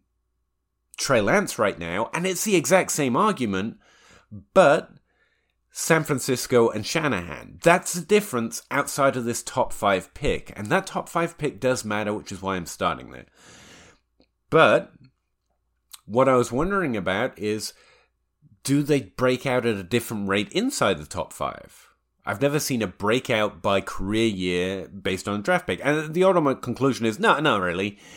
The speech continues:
They are much more likely to finish inside the top twelve and top twenty-four in year one, inside the top five, because you've got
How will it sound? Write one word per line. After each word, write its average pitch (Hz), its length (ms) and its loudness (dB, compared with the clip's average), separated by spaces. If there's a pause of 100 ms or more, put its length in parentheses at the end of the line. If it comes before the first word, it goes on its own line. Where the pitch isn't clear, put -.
(240)
They 143 100 8
are 156 180 10
much 147 480 6
more 143 200 6
likely 135 360 4
to 113 80 -6
finish 127 340 -2
inside 110 320 0
the 95 60 -6
top 120 260 -6
twelve 127 400 4
and 101 100 -6
top 110 180 -6
twenty-four 143 640 2
in 127 80 0
year 98 160 2
one, 90 340 -2 (540)
inside 117 480 2
the 92 80 -10
top - 240 -6
five, 85 420 -2
because 147 240 -4
you've 175 160 -4
got - 300 0